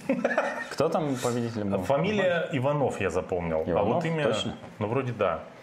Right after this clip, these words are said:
Speaker 1: Ну, короче,
Speaker 2: Ладно, я, э,
Speaker 1: если
Speaker 2: щас
Speaker 1: вдруг мы ошибемся, давай пусть это будет наше оценочное суждение, что у победителя фамилия Иванов. <laughs>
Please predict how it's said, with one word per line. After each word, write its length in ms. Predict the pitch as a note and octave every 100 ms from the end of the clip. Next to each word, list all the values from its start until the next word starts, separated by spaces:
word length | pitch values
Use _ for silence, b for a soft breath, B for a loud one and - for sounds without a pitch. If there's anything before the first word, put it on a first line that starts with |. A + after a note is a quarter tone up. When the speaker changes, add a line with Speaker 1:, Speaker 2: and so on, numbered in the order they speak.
| -
Speaker 1:
Ну, 80 | B2
короче, 220 | B2+ G#3 A#2+
Speaker 2:
Ладно, 400 | F#2+ - - F#2+
я, 560 | G2+ B2+ C#2+ G2+ G2+ G2
э, 20 |
Speaker 1:
если 100 | B2+
Speaker 2:
щас 200 | G#3 A3
Speaker 1:
вдруг 220 | G3 A3 -
мы 120 | F#3
ошибемся, 520 | F3+ G3 B3+ B3 D#3+
давай 280 | C#3+ F3+ F3+
пусть 320 | D3 E3 -
это 200 | D#3 D3
будет 280 | C#3+ D#3+ D#3
наше 220 | D#3 D3
оценочное 520 | B2+ D3+ C3 B2 B2
суждение, 580 | A2+ B2 A2 G2 F#2 E2+
что 140 | - A2
у 40 |
победителя 540 | C#3+ C3+ D#3+ G3 C#3
фамилия 440 | A2 A#2 B2+ B2 A2
Иванов. 360 | A2 A2 A2
<laughs> 60 | -